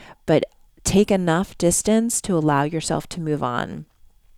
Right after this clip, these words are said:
These things have sort of a self-perpetuating quality. It's really easy to hit the button, say, like, "Yes, continue, please, more." <laughs>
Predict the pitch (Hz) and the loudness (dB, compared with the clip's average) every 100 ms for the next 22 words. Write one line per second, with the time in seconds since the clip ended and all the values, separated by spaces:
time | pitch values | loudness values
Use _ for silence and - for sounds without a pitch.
0 | - _ - - 185 185 - 165 170 165 | -20 _ -8 0 2 2 0 -2 -2 -4
1 | 147 - 147 151 - 147 - 147 143 - | -4 -4 -6 -4 -2 -4 -6 -10 -8 -8
2 | 156 143 143 151 131 151 190 233 240 - | -6 -6 -8 -4 -2 0 2 0 -4 -12
3 | - - - 160 165 180 170 160 156 156 | -10 -4 -2 4 4 4 2 2 2 2
4 | 151 - 156 - 165 - 131 107 151 147 | 0 -2 -4 -4 -4 -2 0 0 2 2
5 | - 170 151 165 131 165 139 143 156 - | 4 4 4 2 6 6 6 4 2 2